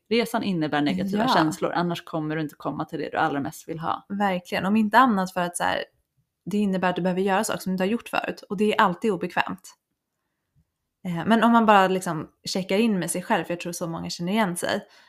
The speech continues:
Speaker 2: att så här, vi undviker massa saker för att det är förknippat med negativa känslor. Eh, och en risk, en, liksom, känslomässig risk på något sätt som vi inte vill ta. Eh, men att vi, vi behöver ju vara villiga att, liksom, investera våra känslor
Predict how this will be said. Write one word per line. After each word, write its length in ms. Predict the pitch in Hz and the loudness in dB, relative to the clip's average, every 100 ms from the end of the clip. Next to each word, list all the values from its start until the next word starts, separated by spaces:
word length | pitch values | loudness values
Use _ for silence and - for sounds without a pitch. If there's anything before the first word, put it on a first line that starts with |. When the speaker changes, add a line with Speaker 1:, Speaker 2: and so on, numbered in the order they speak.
| _ | _
Speaker 2:
att 140 | 185 - | -12 -6
så 60 | |
här, 80 | 175 | -4
vi 200 | 180 190 226 | 0 0 2
undviker 440 | 214 202 214 185 | 2 2 0 -2
massa 180 | 175 151 | -6 -6
saker 520 | - 165 - 247 320 - _ - | -4 -4 0 2 2 -4 _ -4
för 60 | |
att 80 | 196 | -4
det 60 | 185 | -4
är 20 | |
förknippat 520 | 170 175 165 - 151 | -6 -6 -8 -8 -8
med 140 | 160 | -6
negativa 440 | 160 156 165 - 170 | -6 -8 -8 -6 -6
känslor. 400 | 175 147 - - 185 - _ _ _ | -6 -8 -6 -6 -6 -10 _ _ _
Eh, 160 | 185 170 | -4 -2
och 160 | 190 | 0
en 100 | 185 | 0
risk, 400 | 175 185 - - - | 2 0 -2 -2 2
en, 120 | 208 | 2
liksom, 180 | 208 208 | 2 0
känslomässig 580 | 220 190 190 180 196 | 0 0 0 0 2
risk 280 | 202 190 - | 0 -2 -6
på 60 | - | -8
något 80 | 180 | -6
sätt 180 | - | -6
som 100 | - | -6
vi 60 | 175 | -6
inte 160 | 165 170 | -4 -4
vill 120 | 175 | -2
ta. 180 | 180 - - _ _ _ _ _ 190 | 0 0 -2 _ _ _ _ _ -8
Eh, 220 | 175 170 | -4 -2
men 160 | 196 | 0
att 140 | 196 185 | -2 -2
vi, 220 | 180 160 | -4 -4
vi 140 | 180 196 | -2 -2
behöver 480 | 190 185 196 175 175 | 0 2 2 2 -2
ju 120 | 165 | -4
vara 120 | 170 | -4
villiga 360 | 170 175 175 165 | -4 -4 -4 -6
att, 60 | 160 | -8
liksom, 220 | - 175 | -10 -6
investera 580 | 175 170 - 349 - 175 | -4 -4 0 2 2 2
våra 220 | 180 165 | 0 0
känslor 440 | - - - - | -2 -4 -8 -10